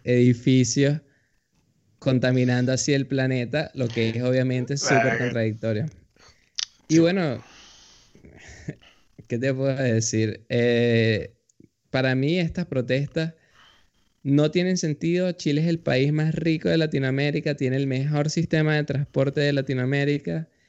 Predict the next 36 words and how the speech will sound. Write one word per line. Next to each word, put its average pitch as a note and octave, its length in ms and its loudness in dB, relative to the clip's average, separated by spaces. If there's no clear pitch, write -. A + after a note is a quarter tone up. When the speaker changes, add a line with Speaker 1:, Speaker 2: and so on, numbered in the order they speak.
Speaker 1:
Es A#2 200 -4
comparable D3 840 -2
con C#3 460 -4
los B2 100 -6
sistemas C#3 400 -4
europeos. D3 540 -2
Obviamente C3 640 -2
Chile C3 260 2
es C3 60 2
más C3 180 0
pobre C3+ 400 2
que C3+ 80 -2
España D3+ 640 -2
y A#2+ 140 -4
no A#2 260 0
puede A#2 480 4
tener A2+ 320 0
entonces A2+ 460 -2
algo A#2 520 -2
tan, A#2 400 -2
eh, A2 420 -2
igual A2+ 360 2
que A2 380 0
en G#2+ 80 0
España, A#2+ 540 -2
pero A#2 260 2
lo A#2 80 2
están A2+ 240 -2
construyendo C#3 680 -2
y A#2 160 -2
co-, A#2 180 0
ahorita A#2 340 -2
que D#3 80 -6
lo D3 40 -4
están A#2+ 220 -4
destruyendo, C#3+ 800 -2